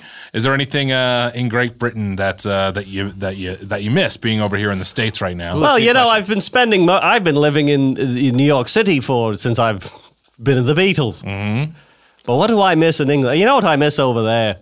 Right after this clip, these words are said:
Speaker 1: What's that?
Speaker 2: The, the, the English spaghetti.
Speaker 3: English? Wait, I've never heard of the dish English spaghetti. I always thought of that as an Italian dish.
Speaker 2: No, English spaghetti. It's, it's a spaghetti that you'd get,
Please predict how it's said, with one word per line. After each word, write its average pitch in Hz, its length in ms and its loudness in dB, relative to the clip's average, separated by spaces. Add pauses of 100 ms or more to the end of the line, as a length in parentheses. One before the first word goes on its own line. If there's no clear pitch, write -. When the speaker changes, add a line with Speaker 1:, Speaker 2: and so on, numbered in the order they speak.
Speaker 1:
What's 104 180 -8
that? 87 280 -10
Speaker 2:
The, 127 120 -6
the, 113 380 0
the 113 200 0
English 131 300 0
spaghetti. 107 500 -2 (1500)
Speaker 3:
English? 127 340 0
Wait, 170 280 0
I've 185 200 0
never 247 220 2
heard 240 140 4
of 220 60 0
the 185 60 -2
dish 180 220 0
English 190 360 0
spaghetti. 185 380 0
I 113 40 0
always 123 140 -2
thought 156 140 -2
of 147 60 -2
that 151 140 2
as 131 120 -4
an 139 80 -2
Italian 139 460 -2
dish. 90 120 -4
Speaker 2:
No, 190 240 4
English 233 340 2
spaghetti. 185 480 2
It's, 156 120 -2
it's 165 240 0
a 165 60 -2
spaghetti 170 540 0
that 151 180 0
you'd 139 160 0
get, 143 300 -2